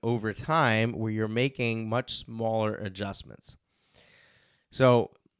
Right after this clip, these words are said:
you start with your percentages where they are today, and then you compare them to the percentages of where they are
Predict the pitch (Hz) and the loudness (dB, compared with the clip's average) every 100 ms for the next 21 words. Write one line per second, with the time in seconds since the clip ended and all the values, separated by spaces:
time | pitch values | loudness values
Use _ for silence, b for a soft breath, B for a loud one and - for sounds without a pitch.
0 | _ _ _ _ _ - 120 131 - 156 | _ _ _ _ _ -2 -2 0 4 4
1 | 143 170 135 127 127 123 117 127 127 120 | 4 0 -4 -2 -2 -2 -2 -2 0 -2
2 | 117 101 107 117 120 107 107 104 113 95 | -4 -2 -2 0 0 2 0 0 -6 -6
3 | 98 98 131 185 - _ - 117 120 123 | -4 -2 -2 -4 -12 _ -6 -4 -2 -4
4 | 113 113 104 123 165 143 120 117 - 110 | -6 -8 -6 -2 0 2 0 0 -4 -4
5 | - 113 - 127 123 107 107 104 98 110 | -4 -6 -2 -2 -2 -4 -6 -6 -4 -2
6 | 107 107 - 104 101 98 | -2 -4 -4 -2 0 0